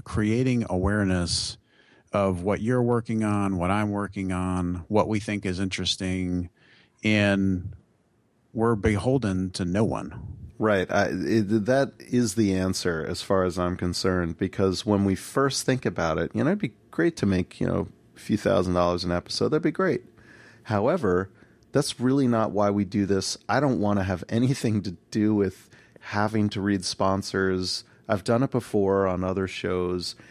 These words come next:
Speaker 2: It's, it's not, it's not me. <laughs> Uh, and at the end of the day, like, I don't wanna be pressed to do this show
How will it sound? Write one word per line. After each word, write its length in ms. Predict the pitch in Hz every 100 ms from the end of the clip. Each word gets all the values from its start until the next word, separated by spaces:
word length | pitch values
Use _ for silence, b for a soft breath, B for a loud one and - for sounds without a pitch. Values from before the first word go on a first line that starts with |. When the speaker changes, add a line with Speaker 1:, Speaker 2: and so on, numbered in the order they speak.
| B -
Speaker 2:
It's, 360 | 113 - - -
it's 240 | - 104 -
not, 340 | 113 151 160 - - -
it's 480 | 220 - 104 101 -
not 180 | 131 123
me. 440 | 107 107 117 131 -
<laughs> 500 | - - - - -
Uh, 460 | 104 104 101 101 98 - _ _ -
and 580 | 117 120 123 123 117 117 _ _ _ _ _ _
at 140 | 120 120
the 180 | 123
end 140 | 135 190
of 60 |
the 80 | 156
day, 460 | 107 110 107 107 104 - _ _ _ _ _ - - 85 -
like, 500 | - 120 113 113 110
I 140 | - 135
don't 200 | 165 131
wanna 240 | 123 131
be 140 | 120 110
pressed 460 | - 98 98 -
to 80 | 98
do 180 | 95 101
this 160 | 98
show 560 | - - 101 95 92 90